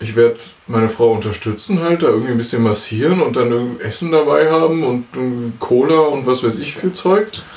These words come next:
dam-, damit die nicht unterzuckert wird. Und ansonsten, die meiste Arbeit muss sie machen und dann müssen wir irgendwie gucken, dass wir uns hoffentlich nicht so anzicken, weil wir genervt voneinander sind.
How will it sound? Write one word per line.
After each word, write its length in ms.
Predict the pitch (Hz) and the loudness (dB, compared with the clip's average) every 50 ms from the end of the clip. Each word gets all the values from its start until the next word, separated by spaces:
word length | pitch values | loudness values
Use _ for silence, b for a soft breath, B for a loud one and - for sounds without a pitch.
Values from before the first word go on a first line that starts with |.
| B B B B B B B - - - - | B B B B B B B -20 -16 -4 0
dam-, 320 | 131 127 131 131 123 - | 2 2 2 0 -2 0
damit 260 | - 127 127 120 127 | 0 2 2 0 -2
die 80 | 135 131 | -2 -4
nicht 160 | 131 127 123 | -4 -4 -2
unterzuckert 640 | - 120 117 107 - - - - - 170 160 - - | 0 0 2 0 0 -2 -2 0 2 2 2 2 2
wird. 240 | 214 247 - - - | 0 0 -2 -4 -2
Und 280 | - 117 113 101 - | 0 0 0 2 2
ansonsten, 500 | - 107 104 101 104 107 110 - - 151 | 0 2 2 2 0 0 -2 -4 -4 -2
die 80 | 127 113 | -2 0
meiste 320 | 104 104 104 104 - 131 | 2 2 2 2 2 2
Arbeit 220 | 120 117 120 117 - | 4 4 4 4 2
muss 200 | 113 107 - - | 0 -2 -2 -2
sie 120 | 110 110 | -2 0
machen 340 | 131 147 151 151 196 180 160 | 0 0 0 0 2 0 2
und 80 | 139 127 | 2 2
dann 100 | 120 120 | 2 2
müssen 180 | 120 120 - 131 | 2 0 2 2
wir 60 | 123 | 4
irgendwie 240 | 123 123 127 123 117 | 4 4 2 0 -2
gucken, 260 | - - - - 143 | -2 -6 -8 -6 -4
dass 180 | 117 110 98 - | -2 -2 -2 0
wir 80 | 117 113 | 0 0
uns 220 | 113 117 - - B B B B B B B B B B B B - 113 | 0 0 -2 -8 B B B B B B B B B B B B -8 -8
hoffentlich 400 | 107 - - 123 117 120 - 127 | -6 -4 -2 -2 0 0 0 -2
nicht 180 | 120 120 - | -2 -2 0
so 120 | - 117 107 | 0 0 2
anzicken, 580 | - 160 175 170 - 117 110 - 151 151 147 147 | 2 0 -2 -2 -4 -4 -4 -4 -6 -8 -6 -4
weil 320 | 127 113 110 113 113 117 113 | -2 0 4 4 4 4 4
wir 60 | 113 113 - - | 2 -2 -6 -6
genervt 320 | 120 120 120 120 120 - | -2 0 0 0 0 -2
voneinander 540 | - - 107 104 104 101 98 104 107 104 104 | -4 -4 -2 0 2 2 2 2 2 0 0
sind. 280 | 107 120 - 160 - | 0 -2 -4 -4 -8